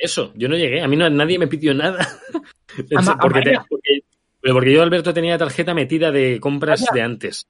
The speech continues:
Speaker 2: Claro, pero, pero, por
Speaker 1: Entonces
Speaker 2: ejemplo, en el B V A, que es el banco que tiene María, y a mí también me pasa con el Santander,
Speaker 1: Yo también tengo
Speaker 2: aunque la
Speaker 1: el
Speaker 2: tengas metida, que en compras superiores a X, eh, en este
Speaker 1: Que
Speaker 2: caso,
Speaker 1: no, que
Speaker 2: pues,
Speaker 1: no.
Speaker 2: como no te
Speaker 1: Que no,
Speaker 2: saltó,
Speaker 1: que no.
Speaker 2: te lo pide.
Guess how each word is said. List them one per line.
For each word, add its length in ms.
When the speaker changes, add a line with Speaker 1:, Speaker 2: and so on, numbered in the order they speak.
Speaker 2:
Claro, 260
pero, 140
pero, 120
por 120
Speaker 1:
Entonces 200
Speaker 2:
ejemplo, 220
en 60
el 100
B 100
V 200
A, 60
que 60
es 80
el 60
banco 160
que 60
tiene 140
María, 460
y 80
a 60
mí 100
también 240
me 60
pasa 160
con 80
el 80
Santander, 340
Speaker 1:
Yo 400
también 320
tengo 220
Speaker 2:
aunque 160
la 80
Speaker 1:
el 60
Speaker 2:
tengas 220
metida, 520
que 80
en 120
compras 280
superiores 400
a 140
X, 500
eh, 200
en 40
este 140
Speaker 1:
Que 80
Speaker 2:
caso, 160
Speaker 1:
no, 100
que 80
Speaker 2:
pues, 40
Speaker 1:
no. 80
Speaker 2:
como 140
no 60
te 60
Speaker 1:
Que 40
no, 40
Speaker 2:
saltó, 200
Speaker 1:
que 60
no. 60
Speaker 2:
te 120
lo 80
pide. 260